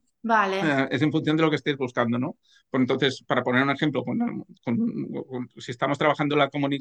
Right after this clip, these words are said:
Speaker 2: la, con, con la percusión, normalmente podríamos estar trabajando temas que tienen que ver con la movilidad, con el cuerpo, con, con el ritmo, con, sí, con la parte más física, pero también podemos estar trabajando la comunicación, los tempos, la escucha,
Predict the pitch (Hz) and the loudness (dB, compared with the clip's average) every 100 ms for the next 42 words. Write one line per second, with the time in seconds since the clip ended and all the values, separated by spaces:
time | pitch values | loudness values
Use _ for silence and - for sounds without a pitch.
0 | - 135 127 120 117 117 _ - _ _ | -2 2 2 4 2 -2 _ -20 _ _
1 | _ - 120 120 120 - - 131 147 131 | _ -2 2 2 2 0 2 2 2 0
2 | 131 170 165 147 143 156 151 170 170 123 | 0 2 2 2 2 2 0 -4 -4 -2
3 | 131 135 135 - 135 139 139 135 120 123 | 0 0 -4 -10 -4 -2 0 0 -2 0
4 | 127 - 120 131 127 131 123 123 117 123 | -2 -2 -4 -2 0 0 0 0 0 2
5 | 123 127 135 135 131 123 120 123 135 131 | 2 4 6 6 4 -2 -4 -2 -4 -2
6 | 123 123 120 120 _ _ 139 127 123 131 | -4 -2 -2 -4 _ _ 0 2 0 0
7 | 147 143 139 135 - _ _ - 123 123 | 0 2 2 -2 -4 _ _ 0 2 4
8 | 120 120 117 117 113 - - 156 180 131 | 4 2 2 0 -2 -4 -4 -2 0 0
9 | 123 135 135 147 135 - 160 131 143 170 | 2 0 0 0 0 -2 -2 -2 -4 -4
10 | _ _ _ _ - 139 131 139 143 143 | _ _ _ _ -4 0 2 2 2 0
11 | 131 123 131 135 135 135 127 123 127 120 | 0 -2 0 2 2 0 0 0 0 0
12 | 117 110 - 147 147 143 135 - 127 123 | 0 -2 2 2 4 2 -2 0 0 0
13 | - 143 135 131 123 117 - - 160 160 | 0 0 2 0 0 -2 -4 -2 0 2
14 | 139 139 - | 4 4 2